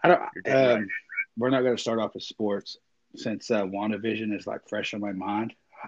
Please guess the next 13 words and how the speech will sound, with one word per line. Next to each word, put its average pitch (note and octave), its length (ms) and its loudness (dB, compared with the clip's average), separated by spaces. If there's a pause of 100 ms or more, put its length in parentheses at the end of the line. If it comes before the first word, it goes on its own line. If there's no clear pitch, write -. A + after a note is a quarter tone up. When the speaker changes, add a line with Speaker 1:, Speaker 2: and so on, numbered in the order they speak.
(180)
Speaker 1:
That, B2 220 0
Speaker 2:
Yeah, - 140 4
Speaker 1:
that C3 160 8
Speaker 2:
yeah. D3+ 60 8
Speaker 1:
was - 120 2
some A2+ 140 0
weird, B2+ 340 4
that's C#3+ 220 6
some A2+ 100 -2
weird B2+ 240 4
stuff, - 380 4
dude. G2+ 260 0 (1000)
Speaker 2:
Yeah. B2 300 6